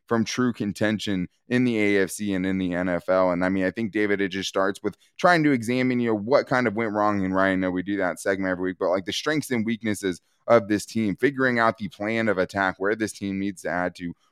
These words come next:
what went wrong and caused them to miss the playoffs after starting four and one this year and going, you know, one and three in the final month of the season. Obviously, there's some things that have to be worked out. And then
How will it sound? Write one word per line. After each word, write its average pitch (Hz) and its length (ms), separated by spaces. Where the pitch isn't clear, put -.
what 143 260
went 120 220
wrong 107 260
and 92 100
caused 101 320
them 101 140
to 98 80
miss 95 240
the 85 140
playoffs 90 440
after 90 220
starting 90 380
four 90 240
and 87 120
one 85 200
this 98 200
year 95 180
and 90 100
going, 95 280
you 92 60
know, 90 100
one 92 240
and 95 160
three 98 320
in 110 160
the 101 100
final 104 300
month 101 320
of 98 200
the 87 100
season. 101 360
Obviously, 90 460
there's 85 120
some 87 120
things 92 200
that 92 80
have 87 120
to - 80
be - 20
worked 90 320
out. 98 180
And 101 80
then 110 140